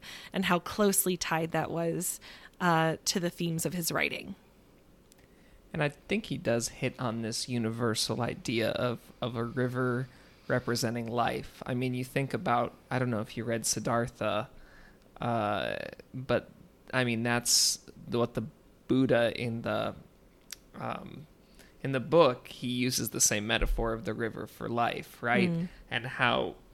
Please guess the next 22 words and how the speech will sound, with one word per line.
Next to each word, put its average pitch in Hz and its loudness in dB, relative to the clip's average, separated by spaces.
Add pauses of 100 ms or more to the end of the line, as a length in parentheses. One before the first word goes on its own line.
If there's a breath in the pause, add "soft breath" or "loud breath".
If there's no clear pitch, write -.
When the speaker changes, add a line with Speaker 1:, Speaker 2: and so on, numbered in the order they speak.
(340)
Speaker 2:
I 131 -2
mean, 120 0
if 131 -8
you're 123 0
a 120 -2
single 117 0
drop 120 0
of 110 -6
water, 117 -2 (560 loud breath)
like, 113 -2
you 120 -4
can't 131 -2
just - -8 (480)
pick - -6
that 127 4
up 127 0
and 127 -10
have 117 0
it - -16
be - -6
the - -4
river. - -4